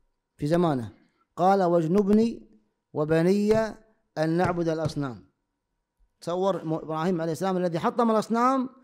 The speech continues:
خاف أن يعبد الأصنام. وهذا درس لنا أن الإنسان ما يضمن نفسه، إذن لا بد أن يدرس التوحيد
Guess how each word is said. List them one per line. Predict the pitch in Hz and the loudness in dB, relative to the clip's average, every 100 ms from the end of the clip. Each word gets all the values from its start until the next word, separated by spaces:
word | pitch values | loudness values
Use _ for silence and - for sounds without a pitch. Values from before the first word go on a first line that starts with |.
| _ _ | _ _
خاف | - 185 233 233 214 | -6 0 2 2 2
أن | 208 | 0
يعبد | 202 190 175 | 0 0 0
الأصنام. | 160 143 139 104 _ _ _ _ _ _ _ _ _ _ - | -2 -4 -8 -12 _ _ _ _ _ _ _ _ _ _ -6
وهذا | 131 180 | 0 2
درس | 175 220 196 | 2 2 2
لنا | 214 190 202 - - _ _ _ _ _ _ - | 2 2 0 -4 -20 _ _ _ _ _ _ -6
أن | 147 | -4
الإنسان | 147 196 180 | -2 -2 0
ما | 208 | -2
يضمن | 226 190 165 | -2 -2 -4
نفسه، | 143 110 101 - _ | -6 -12 -18 -20 _
إذن | 151 160 | -4 -2
لا | 160 170 | -2 -2
بد | 214 170 | -4 -4
أن | 156 | -6
يدرس | 175 156 | -6 -10
التوحيد | - 143 139 220 - | -10 -8 -6 -6 -8